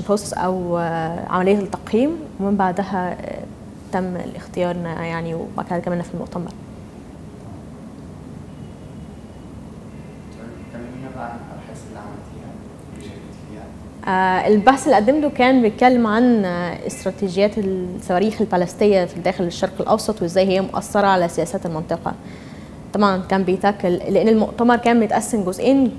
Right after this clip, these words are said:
Speaker 1: يوم سبعتاشر كان بيتاكل ال-،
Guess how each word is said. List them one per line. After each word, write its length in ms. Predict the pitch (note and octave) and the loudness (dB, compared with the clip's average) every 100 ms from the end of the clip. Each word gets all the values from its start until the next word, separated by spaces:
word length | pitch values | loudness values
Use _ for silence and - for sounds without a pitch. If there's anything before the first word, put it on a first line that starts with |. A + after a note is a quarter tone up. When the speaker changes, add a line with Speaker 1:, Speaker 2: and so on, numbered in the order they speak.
| - G3 | -4 2
Speaker 1:
يوم 180 | A3+ | 4
سبعتاشر 560 | A3 F#3+ F3+ G#3+ G#3+ F#3+ - | 4 2 2 2 2 0 2
كان 400 | G#3+ G#3 F3+ F3 E3+ | 2 4 2 -2 -4
بيتاكل 480 | F3 G3 G3 F3+ | -2 -2 0 0
ال-، 340 | E3+ E3+ D#3 | 0 0 0